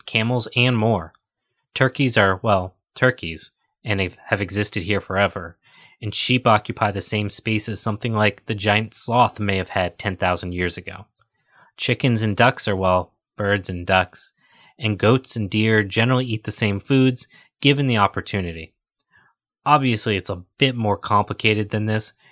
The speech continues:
and unless we wanted to dedicate an entire episode to this subject to cover the fact that it's not simply plug and play and almost more of an art than a hard science,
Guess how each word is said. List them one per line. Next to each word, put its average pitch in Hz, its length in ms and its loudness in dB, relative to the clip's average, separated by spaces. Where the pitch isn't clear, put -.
and 110 200 -2
unless 104 420 0
we 123 100 -2
wanted 110 320 0
to - 80 -8
dedicate 98 460 -4
an 104 60 -8
entire 98 420 -2
episode 107 500 -2
to 110 100 -6
this 101 140 -6
subject 120 520 0
to - 80 -14
cover 110 280 -4
the 104 120 -4
fact 104 420 0
that 117 140 0
it's 110 180 -2
not 151 240 2
simply 135 420 0
plug 110 340 -4
and 98 140 -4
play 107 380 0
and 113 80 0
almost 117 300 0
more 110 160 2
of - 80 -4
an 101 140 -6
art 110 420 2
than 107 120 -4
a 95 60 0
hard 104 320 2
science, 113 540 -2